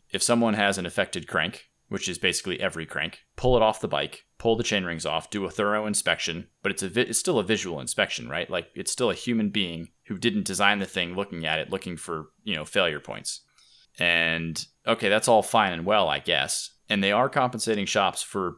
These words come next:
both pass and fail. So they just want you to fully check it, document it, send it in. Um,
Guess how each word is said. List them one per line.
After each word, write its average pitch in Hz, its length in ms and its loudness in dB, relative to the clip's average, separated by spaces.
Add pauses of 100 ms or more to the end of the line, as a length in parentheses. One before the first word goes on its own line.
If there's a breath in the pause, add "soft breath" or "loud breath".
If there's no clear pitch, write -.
(100)
both 92 360 -2
pass 98 300 4
and 113 200 -2
fail. 85 380 0
So - 140 -6
they 104 140 2
just 101 180 -2
want 101 260 -2
you 101 100 -4
to 90 400 -4 (160)
fully 113 340 0
check 101 300 0
it, - 260 -6
document 90 480 0
it, 87 100 -8 (120)
send 95 260 -2
it 87 120 -4
in. 82 280 -6 (300)
Um, 76 520 -6